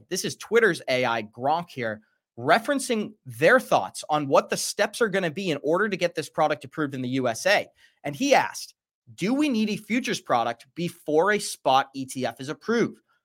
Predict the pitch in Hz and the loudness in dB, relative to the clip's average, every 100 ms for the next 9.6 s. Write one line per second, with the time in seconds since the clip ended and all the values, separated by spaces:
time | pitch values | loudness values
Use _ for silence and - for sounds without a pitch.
0 | _ - 160 240 269 - 170 143 147 135 | _ 2 4 4 2 -2 2 2 2 -2
1 | 147 196 151 98 _ _ 147 143 226 294 | 2 6 6 2 _ _ -8 -2 0 0
2 | 233 220 214 160 156 151 175 165 143 151 | 0 -2 -2 2 2 2 -4 -4 -4 0
3 | 180 233 208 214 170 165 143 - 233 175 | 2 2 -2 -4 -4 -2 -2 0 0 0
4 | 156 139 - 185 208 170 135 143 139 - | -2 -4 0 2 2 0 -6 -2 -2 -2
5 | 131 123 156 175 107 - _ _ - 220 | -2 4 4 4 0 -12 _ _ -4 2
6 | 220 - - 269 269 233 220 185 185 - | 2 0 -2 0 2 0 -2 0 0 0
7 | 151 147 - 170 165 156 156 127 - 185 | -6 -8 -8 -6 -6 -4 -4 -4 0 2
8 | 196 131 123 _ _ - 160 156 - - | 4 0 -6 _ _ -4 -2 -2 -4 2
9 | 196 240 - 185 185 | 4 4 -2 -4 -2